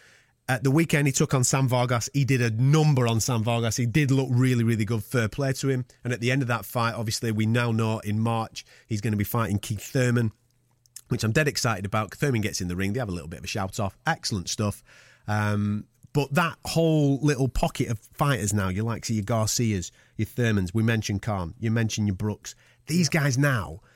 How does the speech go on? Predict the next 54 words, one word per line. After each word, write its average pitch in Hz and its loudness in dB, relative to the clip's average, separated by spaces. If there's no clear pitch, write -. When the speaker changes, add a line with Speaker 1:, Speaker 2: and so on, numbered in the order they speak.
Speaker 1:
they 135 -2
can't 170 0
be 156 0
fighting 143 0
Google 113 2
fighters 98 -4
no 104 -2
more. 92 -2
They've 135 0
got 170 2
to 143 0
fight 147 -2
each 117 -2
other 120 0
now 85 -4
because 123 0
we've 127 0
got 175 0
to 151 -2
get 143 -4
to 135 0
a 127 0
stage 120 0
where 110 -2
the 107 -2
best 123 -2
are 120 0
fighting 107 -4
the 104 -6
best 110 -6
in 104 -4
that 98 -6
division. 104 -4
There's 101 -4
a 131 0
lot 151 0
of 127 -2
talent, 123 -2
and 107 -4
they've 110 -6
got 139 -2
to, 110 -6
they've 156 -6
got 202 0
to 170 0
put 175 -2
it 170 4
on 165 2
the 156 4
line 160 2
at 107 -2
one 110 0
four 98 -4
seven. 71 -8